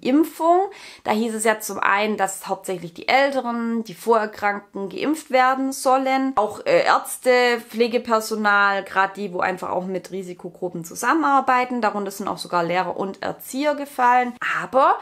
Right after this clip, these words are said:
unsere Kanzlerin hat auch gemeint,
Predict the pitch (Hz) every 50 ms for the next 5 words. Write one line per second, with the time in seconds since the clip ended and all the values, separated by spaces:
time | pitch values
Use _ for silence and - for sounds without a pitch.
0 | - - - - 214 - - 185 180 175 175 - - - 190 185 196 190 - 226
1 | 226 254 277 294 294 294 226 214 214 - - - 190 196 247 - - - - 202
2 | 185 185 175 175 170 165 170 170 170 185 208 247 311 427 440 -